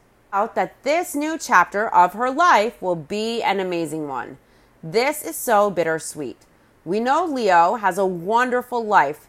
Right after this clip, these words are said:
They are confident in who they are. They're engaged and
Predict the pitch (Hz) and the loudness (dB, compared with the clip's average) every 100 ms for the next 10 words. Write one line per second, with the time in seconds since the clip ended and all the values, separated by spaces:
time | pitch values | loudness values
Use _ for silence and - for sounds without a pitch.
0 | _ _ _ - 180 170 - 226 240 262 | _ _ _ -4 2 2 0 0 0 0
1 | 269 269 262 226 240 233 226 214 214 190 | -6 -6 -6 -6 -2 2 6 6 4 2
2 | 156 - 165 165 165 - 226 226 226 233 | -2 -2 -4 -4 -6 -2 2 4 4 2
3 | 208 196 160 | -2 -6 -8